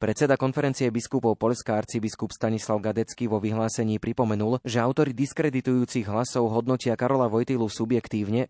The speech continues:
často nehistoricky, bez toho, aby poznali kontext,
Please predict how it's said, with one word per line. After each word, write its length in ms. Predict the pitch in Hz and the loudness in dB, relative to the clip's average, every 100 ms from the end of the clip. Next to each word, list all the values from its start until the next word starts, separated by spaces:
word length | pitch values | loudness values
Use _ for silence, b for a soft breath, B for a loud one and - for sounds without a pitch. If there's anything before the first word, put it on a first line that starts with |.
| - | 0
často 400 | 127 120 - 117 | 0 2 0 0
nehistoricky, 800 | 117 117 - 110 113 - 127 - | 0 -2 0 0 0 -2 -4 -2
bez 320 | 107 107 - | -2 -2 0
toho, 240 | 123 135 | 0 2
aby 160 | 123 120 | 0 0
poznali 400 | 123 123 120 117 | -2 0 0 0
kontext, 560 | 120 127 110 117 - | 0 0 0 -2 -6